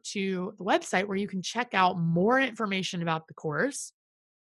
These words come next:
I don't know what else I could possibly say about it, but if you want more information about the course, it's there. And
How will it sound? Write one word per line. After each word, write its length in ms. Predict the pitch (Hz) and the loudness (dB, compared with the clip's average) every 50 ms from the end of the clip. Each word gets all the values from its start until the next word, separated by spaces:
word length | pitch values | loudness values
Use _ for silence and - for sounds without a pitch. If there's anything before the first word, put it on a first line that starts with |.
| _ - | _ -6
I 60 | 175 | -2
don't 100 | 165 175 | 0 0
know 100 | 175 165 | 2 2
what 220 | 160 170 196 233 233 | 4 4 6 6 6
else 220 | 202 185 170 185 | 4 2 2 0
I 60 | 165 | -2
could 160 | 151 165 156 | -2 -2 -8
possibly 580 | - - - 190 214 233 - - 165 175 170 175 | -4 0 0 2 2 0 0 -2 -4 -4 -4 -4
say 240 | 165 - 196 196 185 | -2 -2 0 0 2
about 240 | 160 156 147 156 175 | 4 4 4 6 6
it, 160 | - 208 185 | 4 2 2
but 120 | 196 185 | 0 0
if 80 | 190 185 | 2 4
you 120 | 220 220 | 6 6
want 340 | 214 220 233 262 277 285 254 | 8 10 10 8 8 6 4
more 180 | 233 226 214 202 | 4 4 6 4
information 560 | 190 190 - - 170 170 165 165 - 175 170 | 4 0 -2 -6 -4 -4 -4 -4 -4 -4 -4
about 140 | 165 160 - | -4 -4 -4
the 80 | 165 | -8
course, 300 | - - 165 165 233 226 - | -8 -2 0 0 0 0 -2
it's 200 | 233 - - - | -6 -6 -4 -4
there. 460 | 190 165 156 156 160 208 269 311 - _ _ - - - - _ _ _ _ _ _ - | -2 0 2 2 2 2 2 0 -4 _ _ -14 -14 -14 -14 _ _ _ _ _ _ -2
And 460 | - 220 320 370 349 269 262 294 330 | 0 2 4 6 6 4 4 2 -2